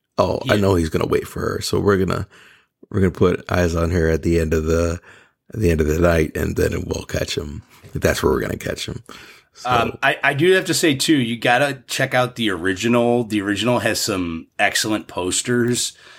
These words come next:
Speaker 2: It says, the poster for the original says,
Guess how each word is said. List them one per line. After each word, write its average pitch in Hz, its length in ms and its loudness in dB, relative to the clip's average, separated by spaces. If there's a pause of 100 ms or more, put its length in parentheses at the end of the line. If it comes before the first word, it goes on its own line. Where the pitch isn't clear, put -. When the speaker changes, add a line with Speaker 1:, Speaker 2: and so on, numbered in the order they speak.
(240)
Speaker 2:
It 104 100 -6
says, 95 440 0 (400)
the 101 80 -6
poster 117 340 0
for 113 160 -2
the 104 120 0
original 95 680 -2 (200)
says, 90 380 -4